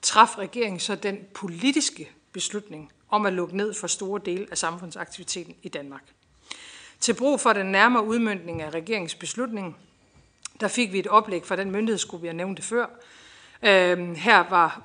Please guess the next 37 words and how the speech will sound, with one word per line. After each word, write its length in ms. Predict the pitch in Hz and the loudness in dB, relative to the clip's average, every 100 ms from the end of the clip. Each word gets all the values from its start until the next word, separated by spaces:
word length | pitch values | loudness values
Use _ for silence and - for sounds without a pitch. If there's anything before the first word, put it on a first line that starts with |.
| - | 0
mange 300 | 202 202 233 | 6 8 6
ministerier 540 | 190 165 - 220 165 | 2 -2 -2 -2 -2
repræsenteret 680 | 160 - 156 170 240 240 160 | -6 -8 -10 -4 0 0 -2
og 80 | |
forskellige 440 | 151 175 226 208 165 | -4 -4 -2 -2 -2
hensyn, 460 | 196 208 196 170 | -4 -4 -6 -8
som 240 | 156 185 175 | -8 -8 -4
var 100 | 170 | -4
en 80 | 165 | -2
nødvendig 380 | 170 196 165 | -2 -4 -4
del 220 | 202 185 170 | -4 -4 -6
af 140 | 160 | -10
beslutningerne, 600 | 170 - 202 190 160 151 | -6 -6 -6 -10 -12 -8
for 160 | 196 185 | -2 -2
at 180 | - | -2
det 100 | 190 | -10
kunne 120 | - 170 | -10 -10
blive 140 | 175 | -10
belyst 360 | 165 170 175 170 | -8 -8 -8 -10
og 80 | |
kvalificeret. 600 | - 160 147 - - 156 139 _ _ - - - - - - - - - _ | -12 -14 -10 -8 -8 -10 -18 _ _ -20 -20 -20 -20 -20 -20 -20 -20 -20 _
Der 100 | 277 | 4
er 220 | 262 277 | 10 12
jo 140 | 294 247 | 12 10
altså 300 | 202 240 190 - | 6 2 -2 2
ganske 380 | 240 269 - 226 | 4 6 4 4
langt 640 | 202 208 202 - - - 262 | 6 6 2 -6 -8 -14 -2
fra 140 | - | 4
at 80 | 190 | 4
træffe 380 | - 214 220 - - | 6 8 8 4 -4
en 180 | 214 208 - | -4 -4 -4
overordnet 800 | 247 262 262 202 180 180 175 170 | 4 6 6 2 -4 -4 -8 -8
politisk 400 | - 208 233 - | -6 -4 -4 -6
beslutning 520 | 185 - 220 196 185 | -8 -6 -8 -8 -6
om 200 | 196 208 208 | -6 -4 -4
at 60 | |
lukke 500 | 185 170 190 180 180 | -2 2 2 2 -4